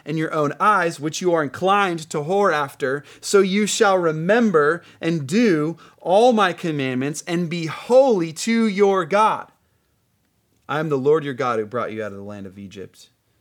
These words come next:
to be your God. I am the Lord your God.'" And so he states very clearly the reason that they were to sew these tassels together,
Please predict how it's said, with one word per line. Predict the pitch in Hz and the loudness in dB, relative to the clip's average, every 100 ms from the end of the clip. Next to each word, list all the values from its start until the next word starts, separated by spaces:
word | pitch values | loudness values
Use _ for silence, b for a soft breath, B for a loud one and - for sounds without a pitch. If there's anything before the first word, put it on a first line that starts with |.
| _ _ - | _ _ -20
to | 98 | -12
be | 120 | -8
your | 120 107 | -6 -6
God. | 101 92 92 | -8 -14 -14
I | - 113 | -10 -8
am | 101 92 | -8 -12
the | |
Lord | 92 107 104 87 _ b b | -12 -10 -8 -10 _ b b
your | 110 98 | -12 -10
God.'" | 107 101 90 | -8 -8 -8
And | 92 | -10
so | - 98 | -10 -10
he | 110 | -10
states | - - 127 - - b b | -10 -6 -6 -6 -12 b b
very | 110 120 107 | -6 -4 -4
clearly | - 127 131 113 85 _ b b b b - | -4 -2 0 -2 -8 _ b b b b -6
the | 123 | -2
reason | 117 135 156 135 117 | 0 0 -2 -2 -2
that | 113 | -4
they | 127 123 | -4 -4
were | 123 | -4
to | 120 120 101 - _ _ _ - | -6 -8 -10 -12 _ _ _ -12
sew | - - 139 139 143 | -6 -2 0 4 2
these | 135 131 120 107 - - b b | 2 -4 -4 -6 -10 -14 b b
tassels | - 135 - 135 123 | -4 -4 -4 -8 -8
together, | - 113 110 98 80 | -10 -8 -8 -8 -14